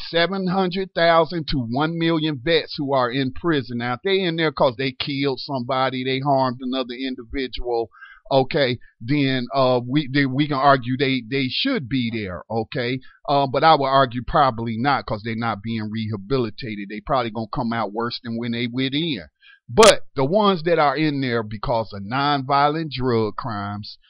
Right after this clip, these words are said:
because they was using weed to treat their P T S D and what, they should not be there, man. And,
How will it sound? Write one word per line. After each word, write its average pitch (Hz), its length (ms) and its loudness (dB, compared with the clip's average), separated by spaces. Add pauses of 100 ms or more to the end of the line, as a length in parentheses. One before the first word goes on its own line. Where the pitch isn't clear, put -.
(160)
because 117 480 0
they 135 160 -2
was 139 220 -4
using 151 500 -4
weed 131 480 -2
to 107 240 -8
treat 151 300 -6
their 147 180 2
P 156 340 -6
T 160 340 -4
S 156 320 -2
D 123 300 0
and 110 140 -4
what, 110 180 -6 (320)
they 156 140 4
should 139 280 -2
not 123 380 -2
be 120 260 -4
there, 101 260 -6
man. 104 400 -6 (260)
And, 135 240 -2